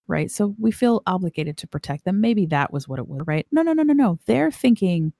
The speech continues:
"We're gonna get all that sweet, sweet French cash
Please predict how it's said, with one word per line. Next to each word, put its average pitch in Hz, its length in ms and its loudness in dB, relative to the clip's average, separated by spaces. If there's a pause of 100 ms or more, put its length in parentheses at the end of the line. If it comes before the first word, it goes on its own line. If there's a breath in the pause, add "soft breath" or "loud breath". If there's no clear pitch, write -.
(500)
"We're - 100 -2
gonna 349 180 0
get 233 180 4
all 208 180 6
that 165 280 0
sweet, - 360 -4
sweet - 280 -2
French 190 360 0
cash 165 640 -2